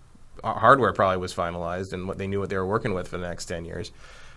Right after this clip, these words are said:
Um, Starfield, God knows what the hell that, I mean, I'm, I definitely wanna see what Bethesda Game Studios does with a sci-fi space-oriented, you know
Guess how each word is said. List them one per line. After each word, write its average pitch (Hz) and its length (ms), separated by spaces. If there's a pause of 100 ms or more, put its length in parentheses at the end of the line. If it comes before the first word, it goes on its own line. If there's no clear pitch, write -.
(100)
Um, 90 320
Starfield, 113 600
God 104 260
knows 101 300
what 95 120
the 92 60
hell 92 180
that, 101 200
I - 40
mean, 95 240
I'm, 101 420
I 113 320 (460)
definitely 131 340
wanna 107 180
see 107 160
what 101 120
Bethesda 104 380
Game 113 180
Studios 98 360
does 95 380 (340)
with 107 400 (1000)
a - 20
sci-fi 110 800
space-oriented, 101 1600
you 101 100
know 95 220